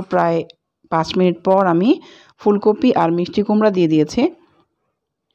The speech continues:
যে সবজিগুলো সিদ্ধ হতে সময় কম লাগে সেই সবজিগুলো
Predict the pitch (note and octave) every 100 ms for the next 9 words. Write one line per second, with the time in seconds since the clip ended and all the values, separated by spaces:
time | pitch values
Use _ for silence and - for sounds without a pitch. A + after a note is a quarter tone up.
0 | _ _ _ _ _ _ _ _ _ _
1 | _ _ - F#3+ A3+ B3 G#3+ A3+ A#3 A#3
2 | G3+ F3+ G#3 G3+ G3+ G3+ F#3 F#3 F3+ E3
3 | D#3+ F3+ C#4+ F#3+ F#3 E3 E3+ E3